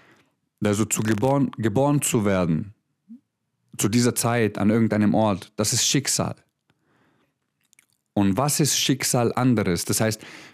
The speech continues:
wie kann ich einen Menschen dafür verurteilen, der zu einer Zeit an einem bestimmten Ort geboren worden ist, egal ob du in Deutschland geboren bist, egal ob du in Afrika geboren bist, egal ob du,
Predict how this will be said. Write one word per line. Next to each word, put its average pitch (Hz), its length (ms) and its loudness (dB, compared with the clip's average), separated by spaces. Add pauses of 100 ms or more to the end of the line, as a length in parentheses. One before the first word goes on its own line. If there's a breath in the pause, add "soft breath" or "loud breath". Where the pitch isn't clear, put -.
wie 143 120 -2
kann 156 220 2
ich 139 120 0
einen 131 100 4
Menschen 143 320 2
dafür 120 260 2
verurteilen, 113 720 2
der 98 280 2 (300)
zu - 140 -2
einer 113 280 2
Zeit 147 600 -2 (180)
an 107 120 0
einem 110 220 4
bestimmten 127 380 2
Ort 123 240 2
geboren 131 300 2
worden 101 180 2
ist, 92 140 2
egal 117 200 2
ob 107 100 0
du 107 80 2
in 92 100 4
Deutschland 110 340 2
geboren 95 360 2
bist, 92 160 -2
egal 101 200 2
ob 98 140 -2
du 107 60 2
in 101 100 4
Afrika 107 400 0
geboren 95 380 2
bist, 87 180 -2
egal 104 240 2
ob 101 120 -4
du, 104 180 2